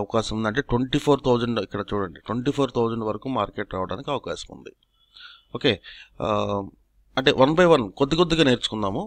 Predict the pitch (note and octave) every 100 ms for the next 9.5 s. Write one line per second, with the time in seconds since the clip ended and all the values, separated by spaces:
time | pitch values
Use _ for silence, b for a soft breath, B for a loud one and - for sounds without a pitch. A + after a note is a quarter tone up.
0 | - - B2 A#2+ C3 B2+ A#2+ A#2 A#2+ C3+
1 | D#3 C3+ C#3+ D#3 C#3+ C3 - A#2 D3+ C3
2 | B2+ b b b - C3+ C3+ C3+ C3 C3
3 | C3 - A2 A2 - A#2+ C#3+ - - D3+
4 | C3+ C3 B2 B2 A#2+ B2+ A2 - B B
5 | B _ C3 D3+ C#3+ D3+ C#3+ F3 F3 E3
6 | D#3+ C3 B2+ D3+ D3+ D3 D3+ C#3 B2+ C3
7 | C3 B2+ A#2 B2 G#2+ A2+ A2+ A#2 - F3
8 | - C#3 C#3 - - A2 A2 A2 F#2 F2
9 | F2 G#2+ - F#2+ E2